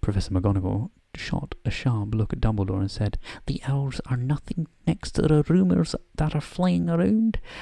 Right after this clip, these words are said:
You know what they're saying? About why he's disappeared. About what finally stopped him. It seemed that Professor McGonagall had reached a point she was almost anxious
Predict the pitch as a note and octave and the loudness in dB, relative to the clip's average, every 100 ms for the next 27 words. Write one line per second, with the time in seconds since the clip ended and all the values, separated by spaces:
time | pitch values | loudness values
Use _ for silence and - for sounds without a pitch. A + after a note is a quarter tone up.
0 | - - G3 G#3 A3+ A#3+ A#3 - B3 B3+ | -2 4 6 8 6 6 2 2 4 6
1 | B3 - - _ _ _ E3+ G3+ F#3+ F#3+ | 4 0 -20 _ _ _ 4 6 8 6
2 | F#3+ - F#3 - G#3 A#3 G3 - - _ | 4 2 -2 4 6 8 6 0 -20 _
3 | _ _ _ _ - F3 E3+ E3 E3 F3 | _ _ _ _ 0 2 4 2 0 0
4 | F3 E3+ E3 F3 F#3+ F#3+ G3+ F3+ _ _ | 2 2 2 2 2 2 0 0 _ _
5 | _ _ _ - _ _ _ _ _ _ | _ _ _ -20 _ _ _ _ _ _
6 | - - - C#3 C3 A#2 G#2+ G#2+ G2 F#2+ | -4 -2 -2 -2 0 -2 -2 -4 -4 -2
7 | G#2+ G#2+ G2 G2+ G2+ D3+ - B2+ - G2+ | 0 0 0 -2 0 -2 0 -2 0 -2
8 | - - - A#2+ C#3+ C#3 C3+ - - B2 | -4 -8 -4 -2 0 0 -2 -4 -4 -4
9 | B2 - - - - | -4 -6 -8 -8 -12